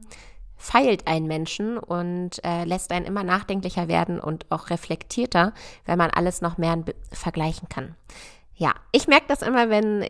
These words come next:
mir ein Mensch gegenübersteht, der viel gereist ist. Und ich wünsche es mir für euch auch.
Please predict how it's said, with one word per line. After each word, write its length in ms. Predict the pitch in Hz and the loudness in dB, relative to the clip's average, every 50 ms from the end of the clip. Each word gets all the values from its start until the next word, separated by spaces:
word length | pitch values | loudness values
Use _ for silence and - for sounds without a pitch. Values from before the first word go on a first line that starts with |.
| - - | -4 -2
mir 240 | 202 202 196 190 | 0 2 2 2
ein 120 | - 180 180 | 2 2 2
Mensch 200 | 180 185 196 - | 0 0 -2 -2
gegenübersteht, 760 | - 175 180 - - 170 175 175 - - 170 170 170 170 - - | -2 -2 -2 -2 -2 -2 -2 -2 -2 -2 -2 -2 -2 -2 -6 -10
der 380 | - - 165 165 160 160 170 | -6 -4 -4 -4 -4 -4 -6
viel 180 | - - - 214 | -4 0 0 2
gereist 400 | 202 175 156 147 156 180 - - | 2 4 4 2 2 2 0 0
ist. 260 | 233 269 320 - - - - - - - - - - - _ - | 0 0 0 -4 -8 -12 -14 -18 -18 -18 -18 -20 -20 -10 _ -2
Und 420 | 180 175 175 175 175 175 180 - | -2 0 0 0 0 -2 -2 -2
ich 360 | - 170 - - - - - - - | -4 -4 -6 -6 -10 -14 -10 0 2
wünsche 240 | 202 240 285 - 427 | 4 4 4 2 -2
es 120 | - - | 0 2
mir 180 | 226 233 233 233 | 4 4 4 4
für 260 | 233 - - - - - | 2 0 -2 0 2 2
euch 300 | 165 185 185 - - - | 0 0 0 -4 -8 -8
auch. 340 | - 143 123 - - - | -6 -6 -6 -6 -8 -10